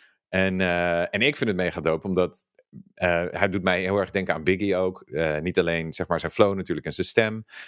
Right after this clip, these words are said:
maar ook de onderwerpen waar hij over rapt. Eh, de manier waarop hij vertelt over zichzelf en hoe hij dat vermengt met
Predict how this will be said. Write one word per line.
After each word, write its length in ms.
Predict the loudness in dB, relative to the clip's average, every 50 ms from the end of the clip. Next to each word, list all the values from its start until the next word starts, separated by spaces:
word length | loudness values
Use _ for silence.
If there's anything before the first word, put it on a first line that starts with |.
| -4 _
maar 120 | 0 2
ook 80 | 2 0
de 80 | -2
onderwerpen 760 | -2 0 0 2 2 2 2 0 0 0 0 0 0 -2 -2 0
waar 120 | 0 0
hij 140 | 0 0 0
over 260 | -2 -2 -4 -4 0
rapt. 360 | 0 0 0 -2 -6 -12 -14
Eh, 340 | -8 -6 -4 -2 -2 -2 -4 -4
de 80 | -4
manier 240 | -4 -2 0 0 -2 -2
waarop 180 | -2 -6 -8
hij 80 | -10 -12
vertelt 520 | -12 -2 2 2 4 4 2 -2 -6 -8 -6
over 160 | -6 -6 -6
zichzelf 400 | -6 -4 -2 0 0 0 0 -2
en 60 | -6
hoe 80 | -6 -6
hij 100 | -4 -4
dat 160 | -4 -6 -6
vermengt 420 | -8 -6 -4 -4 -4 -4 -6 -6
met 300 | -6 -6 -6 -6 -8 -14